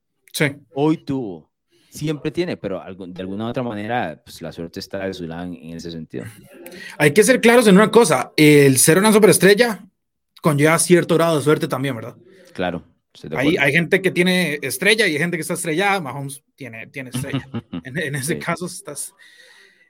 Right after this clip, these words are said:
Speaker 1: Este, aquí nos dice Rayleigh, "El pass rush de los Chiefs se ve brutal. Chris Jones es una máquina, el segundo mejor jugador de los Chiefs". Em,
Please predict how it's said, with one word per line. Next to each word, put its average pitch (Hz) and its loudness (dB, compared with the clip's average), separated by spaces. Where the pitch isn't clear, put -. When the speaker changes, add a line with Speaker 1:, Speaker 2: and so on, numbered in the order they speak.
Speaker 1:
Este, 151 -4
aquí 165 -4
nos 226 -6
dice 226 -6
Rayleigh, 208 -6
"El 175 -8
pass 180 -12
rush 220 -10
de 220 -8
los 185 -10
Chiefs - -12
se 208 -4
ve 202 -2
brutal. 202 -4
Chris 143 -12
Jones 160 -12
es 151 -16
una 156 -12
máquina, 220 -8
el 180 -14
segundo 151 -14
mejor 156 -12
jugador 156 -10
de 147 -16
los 143 -14
Chiefs". - -12
Em, 143 -8